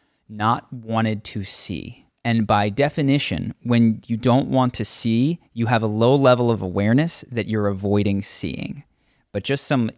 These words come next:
easy ones are when you're avoiding looking at your bank account, when you're avoiding looking at your credit card bills, when you don't,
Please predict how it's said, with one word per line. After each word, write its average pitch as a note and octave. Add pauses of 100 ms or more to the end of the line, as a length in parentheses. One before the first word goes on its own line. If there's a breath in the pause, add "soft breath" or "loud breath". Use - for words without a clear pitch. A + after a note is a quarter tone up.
easy B2+
ones G2+
are E2+
when G#2+
you're G2+
avoiding B2+
looking B2+
at A2+
your A2+
bank F#2
account, -
when G2+
you're F#2+
avoiding A2+
looking B2
at G#2
your G2
credit F#2
card -
bills, - (380 soft breath)
when A2+
you G#2+ (520)
don't, C3